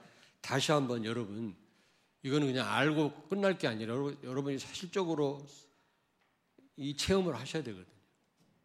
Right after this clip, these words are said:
이런 응답을 받아야 되거든요. 세 가지입니다. 세 가지 회복하셔야 돼요. 그래서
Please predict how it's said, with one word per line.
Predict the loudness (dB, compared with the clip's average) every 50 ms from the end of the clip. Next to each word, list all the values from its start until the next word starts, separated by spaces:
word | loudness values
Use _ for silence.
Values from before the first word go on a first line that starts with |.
| _ _ _ _ _ _ _ _ _ _ _ -6
이런 | -2 0 0 0
응답을 | 0 0 2 2 2 2 0 -2
받아야 | -4 -4 -4 -4 -4
되거든요. | -4 -10 -12 -14 -20 -20 -20 -20 -20 -20 -20 _ _ _ _ _
세 | -12 -2 -2 0 4
가지입니다. | 4 4 4 4 0 -2 -4 -4
세 | -2 -2 0
가지 | 2 2 2 2 0
회복하셔야 | -4 -4 -4 -4 -8 -8 -10 -12
돼요. | -14 -16 -12
그래서 | -8 -8 -8 -8 -10 -14